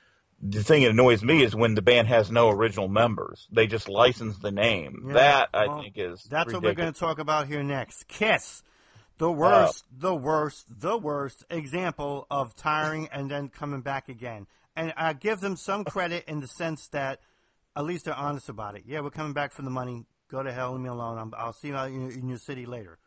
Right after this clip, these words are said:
Speaker 2: That's literally what Gene Simmons says. But my problem
Speaker 1: Yeah.
Speaker 2: with, my problem with
Speaker 1: Uh.
Speaker 2: them is simply this. Unlike another, a lot of other bands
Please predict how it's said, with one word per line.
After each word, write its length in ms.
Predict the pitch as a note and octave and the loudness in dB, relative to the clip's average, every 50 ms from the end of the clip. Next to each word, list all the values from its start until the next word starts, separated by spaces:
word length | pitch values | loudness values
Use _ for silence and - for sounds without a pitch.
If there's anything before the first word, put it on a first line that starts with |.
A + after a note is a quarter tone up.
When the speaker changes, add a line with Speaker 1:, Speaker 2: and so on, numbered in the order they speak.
| _ _ | _ _
Speaker 2:
That's 180 | - D3 C#3+ A#2 | -10 -10 -8 -8
literally 220 | D#3+ F#3+ F#3 D#3+ | -8 -8 -6 -6
what 140 | C#3 C#3 A#2+ | -8 -10 -10
Gene 200 | A2+ C3+ C#3 C3+ | -10 -10 -10 -10
Simmons 360 | - - C#3+ C3 A#2+ A2+ G#2 | -10 -8 -10 -10 -10 -12 -14
says. 240 | - A2+ G2 F2 F2 _ _ _ _ _ _ _ _ - | -14 -16 -16 -16 -18 _ _ _ _ _ _ _ _ -6
But 260 | E3 F#3 D#3 - _ _ _ _ _ _ _ _ _ _ _ _ - | -2 -2 -2 -4 _ _ _ _ _ _ _ _ _ _ _ _ -6
my 260 | A#2 C3+ F#3+ G#3 - | -2 -2 -2 0 0
problem 320 | - F#3 F3+ F3 F3 - - | 2 4 4 4 4 4 4
Speaker 1:
Yeah. 60 | G#2 G#2 G#2 G#2 | 6 6 6 6
Speaker 2:
with, 80 | G#2 G#2 | 4 4
my 100 | F3 G3+ | 2 0
problem 380 | G3 - F#3+ F3+ F3 E3 D#3+ D3+ | -2 -2 0 0 0 0 -2 -4
with 120 | D3+ C#3 | -6 -6
Speaker 1:
Uh. 40 | - | -6
Speaker 2:
them 140 | D#3+ D3+ D3 | -6 -6 -6
is 100 | C3+ - | -8 -8
simply 300 | - D#3+ C#3+ - D3 B2+ | -10 -12 -10 -10 -12 -14
this. 400 | A2+ C#3+ C3+ G#2+ - _ _ _ _ _ _ _ _ _ _ _ _ _ _ _ - | -12 -12 -14 -14 -14 _ _ _ _ _ _ _ _ _ _ _ _ _ _ _ -4
Unlike 380 | E3+ F3+ G3+ G3+ G3+ G3+ F#3+ - | -2 -2 0 0 -2 -2 -2 -4
another, 380 | D#3+ D3 D#3 F3+ F#3 F3 E3+ D#3+ - _ _ - | -6 -4 -4 -2 -2 -2 -4 -4 -6 _ _ -10
a 100 | D#3 C#3 | -6 -2
lot 240 | C#3+ E3 F#3 F3 | 0 2 2 2
of 80 | E3+ D#3 | 2 -2
other 220 | D3 D#3 C#3+ C#3+ | -4 -6 -6 -8
bands 480 | B2 A#2+ B2 A2+ A2 G#2+ G#2+ - _ | -10 -12 -14 -16 -16 -16 -18 -20 _